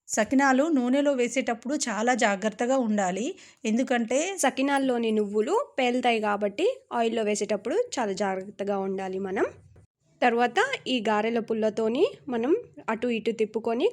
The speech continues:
Speaker 2: కాల్చుకోవాలి సకినాలన్నీ.
Speaker 1: చూడండి సకినాలు కలర్ చేంజ్ అయిపోయాయి. ఇప్పుడు వీటిని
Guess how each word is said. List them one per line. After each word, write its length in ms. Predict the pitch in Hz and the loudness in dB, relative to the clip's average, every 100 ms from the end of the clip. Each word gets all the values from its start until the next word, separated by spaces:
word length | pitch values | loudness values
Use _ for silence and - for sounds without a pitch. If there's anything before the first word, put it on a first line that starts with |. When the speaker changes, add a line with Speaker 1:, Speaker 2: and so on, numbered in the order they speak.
| 330 | 2
Speaker 2:
కాల్చుకోవాలి 800 | 208 196 - 220 202 190 208 | 0 0 -2 0 0 2 0
సకినాలన్నీ. 760 | 277 208 185 202 196 190 196 302 539 - _ _ _ _ _ _ _ _ _ _ _ _ - | 0 -2 -2 -4 -2 -4 0 0 0 -4 _ _ _ _ _ _ _ _ _ _ _ _ -6
Speaker 1:
చూడండి 600 | 233 220 214 220 370 415 | -2 0 0 -2 -4 -6
సకినాలు 440 | - 226 240 240 | -6 -4 -2 -2
కలర్ 460 | 233 208 220 220 - | -2 -2 -4 -4 -6
చేంజ్ 220 | 208 214 | -4 -2
అయిపోయాయి. 760 | 202 190 185 180 180 175 240 392 _ - | -4 -6 -6 -6 -6 -6 -8 -10 _ -12
ఇప్పుడు 240 | 226 226 208 | -10 -6 -6
వీటిని 480 | 196 190 220 381 | -6 -6 -4 -6